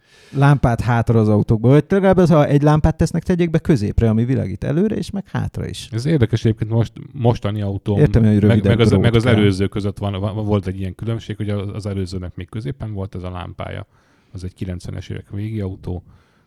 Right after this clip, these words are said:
Speaker 2: konstrukciósan meg még régebbi. Ö, ez a mostani, ez meg kétezer kevés, és itt, itt már előre tették. Lehet, hogy ennek, ennek van valami olyan oka, hogy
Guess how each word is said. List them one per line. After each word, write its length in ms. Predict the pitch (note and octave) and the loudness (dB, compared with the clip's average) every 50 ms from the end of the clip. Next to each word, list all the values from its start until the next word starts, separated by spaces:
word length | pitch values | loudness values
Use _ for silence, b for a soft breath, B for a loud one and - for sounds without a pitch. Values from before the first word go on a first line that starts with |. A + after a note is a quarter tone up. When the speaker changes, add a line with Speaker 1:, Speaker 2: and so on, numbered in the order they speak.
| _ _ | _ _
Speaker 2:
konstrukciósan 720 | - G#2 G2+ - - G2+ F#2 - - F#2+ F#2 - - F#2 | -10 -10 -10 -8 -8 -8 -8 -6 -6 -6 -6 -6 -6 -8
meg 160 | F#2 F#2 F#2 | -8 -8 -8
még 200 | F#2 G2 A2+ A#2 | -8 -6 -4 -2
régebbi. 440 | B2+ B2+ B2 A#2+ A#2+ A2+ A2+ A#2+ A#2+ b b b b b b b b b _ | -2 -2 -2 -2 -2 -2 -2 -4 -4 b b b b b b b b b _
Ö, 400 | - G#2 G2 G2 G2 F#2+ G2 G2 - - _ _ _ _ _ _ _ _ _ _ _ _ _ _ _ _ _ _ _ - - - | -6 -4 -2 0 0 0 0 -2 -4 -8 _ _ _ _ _ _ _ _ _ _ _ _ _ _ _ _ _ _ _ -20 -10 -8
ez 120 | - G2+ | -4 -4
a 40 | A2 | -2
mostani, 400 | A2 A2+ A2 - - A2+ G#2 G#2 | -2 -2 -2 -4 -4 -6 -6 -6
ez 120 | G#2 F#2+ | -6 -8
meg 180 | F2+ G2+ F#2+ F#2 _ _ | -8 -10 -10 -12 _ _
kétezer 460 | _ - G2+ F#2+ - F#2+ F2+ F2+ F2+ | _ -12 -10 -10 -10 -10 -10 -10 -10
kevés, 500 | - - A2+ A#2 C3+ C3+ C3+ B2 - - - - | -10 -10 -8 -6 -4 -4 -4 -6 -8 -12 -16 -16
és 160 | B2 A2 - | -14 -12 -12
itt, 140 | G#2+ G2+ - | -12 -12 -12
itt 180 | _ G#2+ G#2 - | _ -12 -12 -10
már 180 | - F#2+ F2+ F2 | -10 -10 -8 -8
előre 280 | E2+ F2 F2 E2+ E2+ | -8 -8 -8 -8 -8
tették. 380 | E2+ - F#2+ - - F#2 F#2+ - | -10 -12 -16 -14 -12 -12 -10 -8
Lehet, 200 | A#2 A2 F#2+ - | -6 -6 -6 -6
hogy 140 | - E2+ F2+ | -8 -8 -8
ennek, 220 | F2+ F2 F2+ E2+ - - | -8 -8 -10 -12 -14 -12
ennek 220 | - G2 F2+ - | -12 -12 -12 -10
van 180 | - G#2 F#2+ F#2 | -8 -8 -6 -4
valami 280 | F#2 F#2 F2+ F2 F2 E2+ | -4 -4 -4 -4 -4 -6
olyan 200 | F2 F2 F2 F2 | -6 -6 -6 -6
oka, 200 | E2+ - - F#2 | -8 -8 -8 -6
hogy 200 | E2+ F2+ F2 | -6 -6 -6